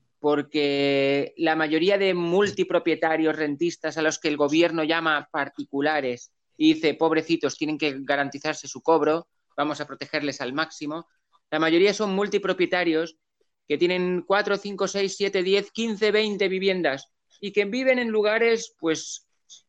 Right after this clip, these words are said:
eh, no muy lejanos, a veces, de donde vive el inquilino. Y en cualquier caso son lugares accesibles. Son ellos los que tienen ahora que temer la rabia de los inquilinos.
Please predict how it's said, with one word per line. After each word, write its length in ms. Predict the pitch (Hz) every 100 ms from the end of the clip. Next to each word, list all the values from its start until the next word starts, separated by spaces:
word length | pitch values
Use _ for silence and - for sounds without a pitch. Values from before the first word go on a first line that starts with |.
| _ -
eh, 340 | 165 160 160
no 180 | 170 202
muy 160 | 240 220
lejanos, 500 | 170 - 233 214 170
a 80 |
veces, 420 | 160 165 220 220 - _ - -
de 180 | - 170
donde 240 | 165 160 156
vive 200 | 185 214
el 60 |
inquilino. 560 | 185 170 175 214 107 - _ _ _ _ _ -
Y 100 | 165
en 100 | 160
cualquier 420 | 180 190 202 214
caso 260 | 220 220 214
son 160 | 208
lugares 380 | 185 185 196 196
accesibles. 800 | 165 - 123 190 135 98 95 - _ _ _ _ _ _ _ _ _ _ _ _ _
Son 240 | - 208
ellos 260 | 202 196 143
los 160 | 143
que 140 | - 151
tienen 260 | 165 165
ahora 520 | 160 156 165 170 170 _ _ _ -
que 100 | 156
temer 540 | 151 151 180 190 190 _ -
la 140 | 151
rabia 240 | 165 175
de 60 | 180
los 200 | 165 160
inquilinos. 720 | 147 143 160 175 120 -